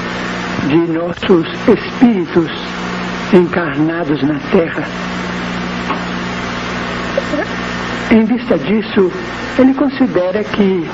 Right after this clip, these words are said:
a mediunidade deve ser examinada à parte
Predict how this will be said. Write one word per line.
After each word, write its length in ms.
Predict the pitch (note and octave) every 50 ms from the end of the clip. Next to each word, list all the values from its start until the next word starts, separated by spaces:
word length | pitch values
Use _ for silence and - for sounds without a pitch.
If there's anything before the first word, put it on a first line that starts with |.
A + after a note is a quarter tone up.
| - - - F#3+ F#3 F#3
a 100 | - G3
mediunidade 880 | G3+ G3 G3 F3+ F3 F3 D#3+ D#3 D3 C#3 E3 F3 F#3 F3+ D3+ C3+ C#3 C3 - - - - - - - - - - - -
deve 240 | E3 F3 F3 G#3 F#3+ - -
ser 360 | - G#3 G#3 G#3 G3 G3 - A#3+
examinada 800 | G#3+ F#3 D#3+ E3 F3+ F3+ F3 D#3+ D3+ D#3 E3+ F3+ F3 F3 G3 G3 F#3+ - - - - - - - - -
à 140 | E3+ E3 D#3 - - -
parte 540 | G3+ G3 F#3+ F3 - - - F3 E3 D#3